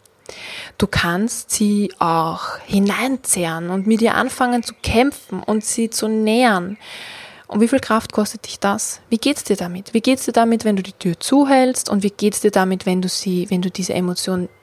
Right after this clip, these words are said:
näherst? Und deswegen habe ich vor ein paar Jahren entdeckt, wenn ich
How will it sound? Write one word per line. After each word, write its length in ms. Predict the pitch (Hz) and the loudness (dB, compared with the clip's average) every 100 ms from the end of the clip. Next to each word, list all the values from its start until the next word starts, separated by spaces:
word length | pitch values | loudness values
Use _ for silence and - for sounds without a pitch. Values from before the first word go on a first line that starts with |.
| _ - | _ -4
näherst? 720 | 190 185 180 160 165 - - _ _ _ _ _ _ _ _ _ _ _ _ - - - - - - - | 0 4 4 2 0 -8 -10 _ _ _ _ _ _ _ _ _ _ _ _ -18 -14 -14 -14 -14 -16 -2
Und 220 | 208 185 | 0 0
deswegen 520 | 170 175 - 226 226 302 466 - - - - - - 220 | -2 -2 2 4 4 2 0 -6 -20 -20 -20 -20 -10 0
habe 220 | 208 - | 0 0
ich 160 | 302 | -4
vor 400 | - 254 247 233 - | 2 4 6 4 2
ein 420 | 202 202 196 190 | -2 0 0 0
paar 80 | 180 | -2
Jahren 280 | 175 180 214 | 0 0 2
entdeckt, 500 | 214 202 202 - - | 2 0 0 -8 0
wenn 260 | 202 196 | 2 4
ich 640 | 196 196 190 - - - | 4 4 2 -2 -8 -12